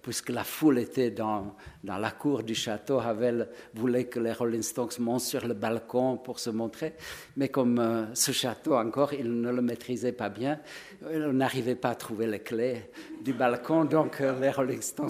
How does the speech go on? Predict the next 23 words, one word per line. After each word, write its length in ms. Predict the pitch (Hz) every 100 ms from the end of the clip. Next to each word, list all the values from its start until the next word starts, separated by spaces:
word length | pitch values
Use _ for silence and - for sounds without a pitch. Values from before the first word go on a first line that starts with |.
| -
ont 60 | 120
passé 360 | - - 190
un 40 | 127
quart 260 | 135 95
d'heure 300 | 123 139 143 - - - -
derrière 580 | 127 135 117 131 139 135
les 100 | 113
fenêtres. 580 | - 139 131 - - 131 - - - -
Et 80 | -
puis 140 | 151
seulement, 540 | - 143 127 135 143 135
on 120 | 117
a 80 | 120
réussi 480 | 117 110 107 - 139
à 100 | 117
forcer 500 | 101 - 135 - 131
la 140 | 104
porte. 440 | 101 110 - - - - - - - - - _ _ - - - - -
Bref, 400 | 127 147 - - - - - - -
mais 160 | 214 -
cette 340 | - - 220 - 214
atmosphère 720 | 196 185 196 - - 208 143
d'orgasme, 920 | 120 151 135 123 127 - - 98